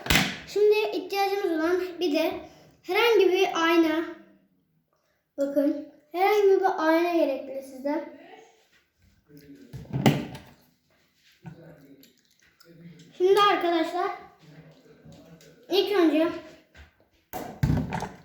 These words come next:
elimizi ıslatıyoruz. Böyle. Arkadaşlar, sonra arkaya doğru ilerliyoruz. Saçınız böyle cimcik gibi olmuş olabilir.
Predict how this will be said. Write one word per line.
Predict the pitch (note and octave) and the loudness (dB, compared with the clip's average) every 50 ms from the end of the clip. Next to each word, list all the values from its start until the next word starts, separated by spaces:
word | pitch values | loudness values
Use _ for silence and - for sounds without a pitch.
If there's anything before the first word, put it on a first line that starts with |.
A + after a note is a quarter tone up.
| - - - - - - - - - - | -20 -20 -20 -20 -20 -20 -20 -18 -6 0
elimizi | - E4 F4+ F4 E4+ E4+ D#4 D4 D#4+ | 2 4 6 6 6 6 4 4 2
ıslatıyoruz. | D#4 C#4+ - C#4+ C#4+ C#4+ - B3 A#3+ A3 G#3 - - - - _ _ - _ _ _ _ _ _ _ _ _ _ _ _ _ _ _ _ _ _ _ _ _ _ _ _ _ _ - _ - C#3+ - - - - D#3+ D3+ - - - _ - D#3 D3 - - - - - - - - | 0 -2 -2 -4 -4 -4 -4 -6 -6 -6 -6 -8 -12 -14 -16 _ _ -20 _ _ _ _ _ _ _ _ _ _ _ _ _ _ _ _ _ _ _ _ _ _ _ _ _ _ -20 _ -20 -20 -20 -20 -20 -20 -20 -20 -20 -20 -20 _ -20 -20 -20 -20 -20 -20 -20 -20 -20 -10 -2
Böyle. | - E4+ D4 C4 B3+ B3 C4+ C#4 - - - - - _ - - - - - - - - _ - _ _ - | 2 4 6 6 6 4 0 -4 -8 -14 -18 -20 -20 _ -20 -20 -20 -20 -20 -20 -20 -20 _ -20 _ _ -6
Arkadaşlar, | D4 D4 C#4 - D#4+ D4+ C#4+ - - B3+ C4+ C4+ - - - _ _ _ | -4 -4 -2 2 0 0 0 0 -4 -6 -6 -6 -8 -14 -20 _ _ _
sonra | - - F4+ F#4 F#4+ F4+ D#4+ D#4 D#4+ - - - - - - - - _ - _ _ _ _ - - _ _ _ F#3 - - G3+ - - - - - - - - - - _ - - _ - - C#4+ | -8 -4 0 2 4 4 4 4 2 0 -6 -14 -20 -20 -20 -20 -20 _ -20 _ _ _ _ -20 -20 _ _ _ _ -20 -20 -20 -20 -20 -20 -20 -20 -20 -20 -20 -20 -20 _ -20 -20 _ -18 -8 -4
arkaya | C#4 C#4 C#4 C#4 D4+ D#4 D#4+ D#4+ D#4+ | -2 -2 0 2 4 4 6 6 6
doğru | D#4 D4 C4+ B3+ B3+ C4+ D4 D#4 - - - - - _ _ _ _ _ _ _ _ - | 4 4 2 0 0 -2 -4 -4 -6 -14 -20 -20 -20 _ _ _ _ _ _ _ _ -4
ilerliyoruz. | C4+ C#4 C4+ C4+ C4+ C#4 C4 B3+ B3 C#4+ D#4+ F4+ | -2 -2 0 0 0 0 -2 -2 -2 -2 -4 -4
Saçınız | - G#4+ A4 G#4 A4 A#4 A4+ A4 G4 F#4 | 0 0 0 2 4 4 4 4 4 4
böyle | G4 F#4 E4+ E4 C4+ | 4 4 4 4 4
cimcik | D4 E4+ F4 D#4+ E4+ D#4 C#4+ - | 4 4 4 4 2 -2 -6 -6
gibi | D4+ C4+ C#4 | -2 2 4
olmuş | C#4 C#4+ D4+ D#4+ F4 F4 E4+ | 4 4 4 2 0 0 0
olabilir. | E4+ E4+ F4 F4 F4+ F#4 F#4+ F#4+ | -2 -2 -2 0 0 0 0 -2